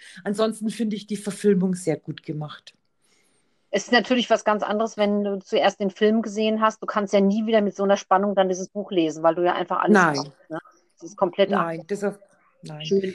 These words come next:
Speaker 2: wenn man
Speaker 1: Ich
Speaker 2: zuerst
Speaker 1: weiß, ich, wir sind ja in einem Alter, da mussten wir noch auf die Bücher warten, dass der nächste Teil rauskommt.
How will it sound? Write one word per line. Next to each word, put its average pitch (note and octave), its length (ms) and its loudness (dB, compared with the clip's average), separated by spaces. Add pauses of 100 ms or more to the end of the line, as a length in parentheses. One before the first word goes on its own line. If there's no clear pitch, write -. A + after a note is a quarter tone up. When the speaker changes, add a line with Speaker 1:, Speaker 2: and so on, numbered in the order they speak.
(120)
Speaker 2:
wenn F#3 100 0
man F3+ 140 0
Speaker 1:
Ich G#3 60 -2
Speaker 2:
zuerst G3 340 4
Speaker 1:
weiß, - 60 -20 (1000)
ich, - 180 -6 (200)
wir G#3 160 4
sind A3 200 6
ja A3+ 120 6
in G#3+ 60 4
einem G3 160 0
Alter, G3+ 380 0
da G#3+ 100 0
mussten G#3 320 -4
wir G#3+ 80 -4
noch G3+ 140 -4
auf F#3+ 160 -6
die G3 520 -8
Bücher F#3+ 420 -8
warten, F3+ 320 -8
dass G3 220 -10
der G3 100 -8
nächste F#3+ 340 -10
Teil G3+ 280 -2
rauskommt. G3+ 680 -6